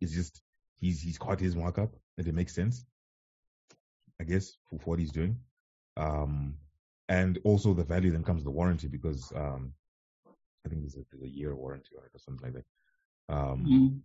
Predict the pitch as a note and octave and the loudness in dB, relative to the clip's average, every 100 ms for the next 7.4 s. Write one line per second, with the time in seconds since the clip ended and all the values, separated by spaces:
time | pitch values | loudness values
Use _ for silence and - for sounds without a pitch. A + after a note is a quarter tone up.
0 | E2+ E2+ E2 D#2+ F#2+ E2+ D2+ D2+ D#2 C2+ | 0 2 4 6 4 4 2 0 -2 -2
1 | D2+ C#2+ C#2 C#2 C#2+ F2 A2 _ _ _ | -2 -2 -6 -2 0 0 -4 _ _ _
2 | _ _ _ - E2 D#2+ G2 G2+ F2+ F2+ | _ _ _ -6 -4 0 2 4 6 6
3 | G#2 D#2 E2 C#2 C#2+ C#2 B1 - D#2 F2 | 6 6 2 0 0 -2 -4 -8 -6 0
4 | G#2 F2+ E2 E2+ D2 D#2+ F2+ E2 D#2 C#2+ | 2 2 2 0 0 0 0 0 -2 -2
5 | C#2+ D2 - - D#2 C#2+ C#2 C#2+ E2+ D2 | -4 -6 -10 -8 -6 -4 -6 -6 -4 -2
6 | D2+ D2 C2 C2 C2+ C#2 A#2 F2+ E2 E2 | 0 0 -2 -4 -6 2 4 4 4 2
7 | D#2 D#2+ - - | 2 -4 -6 -10